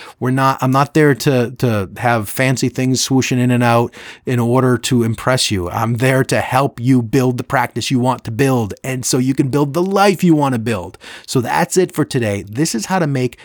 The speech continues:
networking easier, better, more fun, and to create this movement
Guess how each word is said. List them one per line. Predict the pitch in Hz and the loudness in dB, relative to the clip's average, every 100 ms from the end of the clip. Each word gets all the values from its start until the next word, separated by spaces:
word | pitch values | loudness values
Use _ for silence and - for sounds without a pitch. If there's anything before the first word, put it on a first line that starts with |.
| _ | _
networking | 110 117 127 143 127 123 113 - | -4 -2 0 -2 -2 -2 -4 -2
easier, | 165 165 156 180 190 _ - | 0 0 2 2 0 _ -2
better, | 135 143 156 _ | 0 2 0 _
more | - 107 151 208 | -6 0 2 2
fun, | - 151 127 127 135 - - _ | 2 0 2 -2 -6 -12 -20 _
and | - 147 131 | -10 -8 -6
to | - | -8
create | - 135 131 139 165 170 - - - | -6 -2 0 2 2 0 -8 -14 -6
this | 120 127 - - | -2 -2 -4 -4
movement | 117 147 220 160 143 113 - | 2 4 4 2 2 0 -4